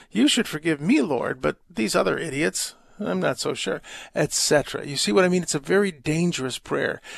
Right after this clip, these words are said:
We make perfect liars of ourselves, and then we go to receive Holy Communion. It's very wise of us to say, uh, we dare to say, "Audemus dicere" in Latin. We dare to say. Does that help?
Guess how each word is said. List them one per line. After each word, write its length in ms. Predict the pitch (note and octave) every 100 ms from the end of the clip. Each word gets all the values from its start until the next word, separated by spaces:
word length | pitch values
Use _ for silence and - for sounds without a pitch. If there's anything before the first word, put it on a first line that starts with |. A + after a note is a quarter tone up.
| -
We 120 | - F3
make 280 | E3 D#3+
perfect 400 | - - B3 A#3+
liars 520 | F#3+ F3+ F#3 E3+ C#3 B2
of 80 |
ourselves, 500 | A#2 C#3+ - C3 C#3+
and 80 | D#3
then 100 | D3+
we 80 | E3+
go 300 | D#3 D#3+ D#3+
to 120 | -
receive 260 | D#3 - D3
Holy 220 | C3+ D3
Communion. 480 | - D3+ D3+ C3+ A#2 - - - -
It's 260 | E3+ -
very 220 | D3 F3+ A3+
wise 360 | A3+ G#3+ E3+
of 100 | C#3+
us 200 | C3 A#2+
to 100 | -
say, 460 | C#3 E3+ D#3 C#3 B2+ - - - - -
uh, 120 | C3+ C3
we 160 | G3
dare 320 | - D#3+ E3+ E3+
to 140 | E3+
say, 360 | - E3 D3 C3
"Audemus 580 | C3 C3+ D3+ F3 F#3 D#3
dicere" 380 | D3+ C3+ C3+ A#2+ B2+
in 80 | B2
Latin. 300 | B2 C3+ C#3+
We 140 | C#3
dare 380 | C3 C#3 C#3+ D#3+
to 120 | -
say. 480 | D#3 - D3 C3+ B2+ - -
Does 180 | - C#3+
that 180 | G3 F#3+
help? 340 | G3+ A#3+ -